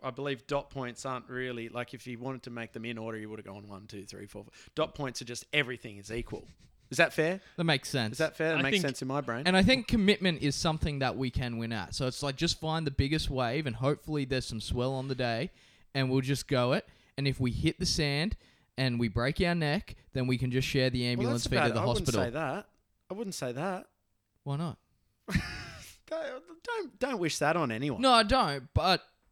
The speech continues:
Speaker 2: if we, if we wanna win, commitment is one of the things
Speaker 1: Yeah.
Speaker 2: that we can really stand
Speaker 1: Well,
Speaker 2: out
Speaker 1: that's
Speaker 2: in
Speaker 1: it.
Speaker 2: this competition.
Speaker 1: I will say on that point, Tim ta-,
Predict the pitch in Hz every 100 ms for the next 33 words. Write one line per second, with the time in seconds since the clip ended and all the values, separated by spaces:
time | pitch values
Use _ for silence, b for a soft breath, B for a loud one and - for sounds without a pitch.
0 | _ _ _ _ - 208 165 180 196 175
1 | 175 170 196 233 226 160 156 b - 165
2 | 214 180 170 139 127 139 180 202 180 -
3 | 147 120 135 - 113 107 131 143 135 131
4 | 139 151 - 139 131 127 139 139 131 120
5 | - 127 120 117 110 113 - 123 117 -
6 | 113 - 120 101 98 160 165 196 - 165
7 | 151 147 - - 123 - - - 156 165
8 | 156 - - 135